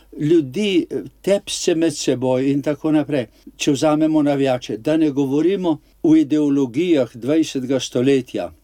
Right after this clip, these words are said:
nacizem, kako so noreli, masovno za Hitlerja. Zgubili so, množično so ljudje zgubili samostojnost v komunizmu, v fašizmu. Glejte, vsi ti tri veliki izmi dvajsetega stoletja so ljudje množično strmo-,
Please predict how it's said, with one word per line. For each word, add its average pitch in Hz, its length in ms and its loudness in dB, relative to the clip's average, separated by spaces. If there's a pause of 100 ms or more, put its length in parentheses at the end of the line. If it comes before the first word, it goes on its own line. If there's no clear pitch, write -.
(200)
nacizem, 135 720 0 (280)
kako 170 380 -2
so 160 240 0
noreli, 143 640 0 (300)
masovno 143 760 2
za 123 140 -2
Hitlerja. 123 440 -4
Zgubili 123 480 -2
so, 170 240 -2 (140)
množično 190 680 0
so - 120 -4
ljudje 170 400 2
zgubili 156 360 0
samostojnost 156 480 -2
v 135 140 2
komunizmu, 156 800 0 (260)
v 143 100 0
fašizmu. 147 760 -4 (200)
Glejte, 175 220 -2
vsi 190 240 -2
ti 196 280 -6
tri 180 220 2
veliki 165 500 0 (280)
izmi 165 420 2
dvajsetega 156 520 -2
stoletja 147 500 -2 (440)
so - 300 0
ljudje 151 400 2
množično 180 1040 -2
strmo-, 139 600 -2